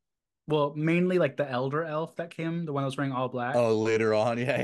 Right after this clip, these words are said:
Speaker 2: yeah. It's a little intense.
Speaker 1: <laughs> Yeah, I think that
Speaker 2: <laughs>
Speaker 1: was a little bit too much for her 'cause she was not paying attention. She was, like, looking at her homework, and I, I could see, like, the corner of her eyes looking up.
Speaker 2: <laughs>
Speaker 1: So.
Speaker 2: So basically, you just made her wanna do her homework better. <laughs>
Speaker 1: Yeah.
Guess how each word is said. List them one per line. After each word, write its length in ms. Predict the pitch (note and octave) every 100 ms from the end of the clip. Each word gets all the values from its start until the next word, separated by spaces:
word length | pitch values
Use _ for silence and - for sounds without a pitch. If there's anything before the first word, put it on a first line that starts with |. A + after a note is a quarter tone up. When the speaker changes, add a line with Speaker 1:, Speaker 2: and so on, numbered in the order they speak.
| B2+
Speaker 2:
yeah. 180 | B2+ A#2+
It's 240 | - -
a 40 | C#3
little 260 | C#3+ C3+ B2
intense. 540 | A#2 A#2 G#2 - - _
Speaker 1:
<laughs> 80 |
Yeah, 180 | F#3+ F3
I 100 | D#3+
think 260 | D#3+ G3 F#3
that 200 | E3+ D#3
Speaker 2:
<laughs> 60 | E3+
Speaker 1:
was 160 | D#3
a 60 | F3
little 240 | E3+ F3
bit 200 | F3 F#3+
too 140 | - F3+
much 180 | F3+ -
for 100 | E3+
her 160 | F3+
'cause 520 | F3 D3+ C#3 C3 - _ _ _
she 180 | - -
was 180 | C#3+ A2+
not 220 | A2+ A2+
paying 140 | A#2+
attention. 500 | A2+ A2+ G#2 G#2+ A2
She 120 | A#2+ C3
was, 80 | B2
like, 100 | B2+
looking 160 | C3
at 100 | B2+
her 80 | B2
homework, 360 | B2 A#2+ A#2 B2
and 120 | A#2+
I, 80 | C#3+
I 60 | C#3
could 160 | C#3
see, 80 | D3+
like, 100 | C#3+
the 80 | C#3
corner 200 | C#3+ C#3
of 60 | C#3
her 80 |
eyes 200 | B2+ B2+
looking 280 | - A3 C3+
up. 240 | B2+ E3 -
Speaker 2:
<laughs> 640 | - - - - - E3 _ -
Speaker 1:
So. 300 | C3 A2+ A#2 - _ E4 - _ B3 A#3 A#3
Speaker 2:
So 120 | - B2+
basically, 320 | D3 D3 C3+
you 60 |
just 200 | G#2 A#2 -
made 160 | A#2 G#2
her 180 | G2+ F2+
wanna 360 | G2+ G2 F#2 F2+ -
do 120 | F#2
her 100 | F2+
homework 340 | F2+ F2 F2 -
better. 300 | E2+ F2 - A3
<laughs> 160 | - -
Speaker 1:
Yeah. 240 | G3+ F#3+